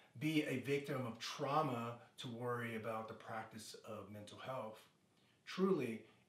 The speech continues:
it should be practiced every single day, even with a person with no, um, traumatic experience in their past. Mental health is one of the most important things that you can do on a daily basis.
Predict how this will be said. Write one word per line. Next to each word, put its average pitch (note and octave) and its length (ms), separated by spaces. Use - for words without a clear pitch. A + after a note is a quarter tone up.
it B2+ 100
should C#3 160
be B2 100
practiced - 560
every A2+ 180
single G2 260
day, B2 400
even D3+ 320
with C3+ 200
a - 60
person C#3 420
with A#2+ 160
no, B2+ 460
um, G#2+ 380
traumatic A2 520
experience G#2 500
in G2 100
their F#2+ 120
past. - 540
Mental C3 380
health C3 400
is A2+ 120
one A#2+ 220
of A#2+ 80
the A#2 80
most A#2 320
important A#2 400
things A2+ 280
that A2 200
you B2 80
can A#2 80
do G#2 300
on G#2 160
a G2 80
daily F#2+ 340
basis. F#2+ 500